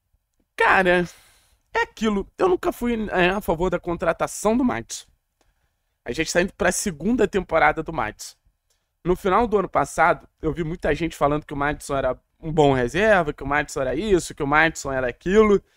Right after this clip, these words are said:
Aí você tem o início da temporada e atuações ruins do Madison. Aí o Madison já não presta mais.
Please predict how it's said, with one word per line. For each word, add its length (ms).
Aí 200
você 300
tem 180
o 80
início 240
da 80
temporada 560
e 40
atuações 520
ruins 380
do 100
Madison. 380
Aí 120
o 60
Madison 380
já 120
não 120
presta 360
mais. 380